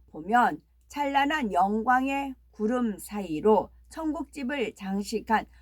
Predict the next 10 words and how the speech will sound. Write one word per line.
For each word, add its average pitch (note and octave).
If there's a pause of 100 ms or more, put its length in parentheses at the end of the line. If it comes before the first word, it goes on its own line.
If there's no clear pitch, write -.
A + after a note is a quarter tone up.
(160)
보석들의 B3 (140)
빛이 G#3+ (300)
어우러져 A3+
있어서 F3
마치 D#3+
성 A#3
전체가 F3+ (280)
살아 C#4
움직이는 C4
것처럼 A3